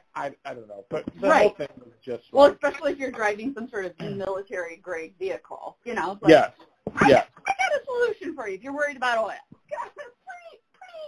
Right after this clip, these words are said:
Speaker 2: you know, easy one to fix here.
Speaker 1: Yeah.
Speaker 2: Don't drive a
Speaker 1: Right.
Speaker 2: Humvee.
Speaker 1: Right, right. So then to, to, to put the cherry on the sundae, they left, and I'm thinking, what happened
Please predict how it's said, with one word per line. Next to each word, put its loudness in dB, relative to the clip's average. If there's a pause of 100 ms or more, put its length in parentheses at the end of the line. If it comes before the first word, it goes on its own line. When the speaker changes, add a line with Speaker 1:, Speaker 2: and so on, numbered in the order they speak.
Speaker 2:
you -6
know, -4 (340)
easy -2
one 4
to -6
fix 0
here. -14 (360)
Speaker 1:
Yeah. 8
Speaker 2:
Don't 10
drive 8
a 12
Speaker 1:
Right. 6
Speaker 2:
Humvee. 6 (880)
Speaker 1:
Right, 2 (220)
right. 2 (720)
So 10
then 2
to, -4 (260)
to, -2 (300)
to -8
put -8
the -8
cherry -6
on -6
the -12
sundae, -8 (360)
they -6
left, -4 (100)
and -12
I'm -10 (120)
thinking, -10
what 8 (680)
happened -2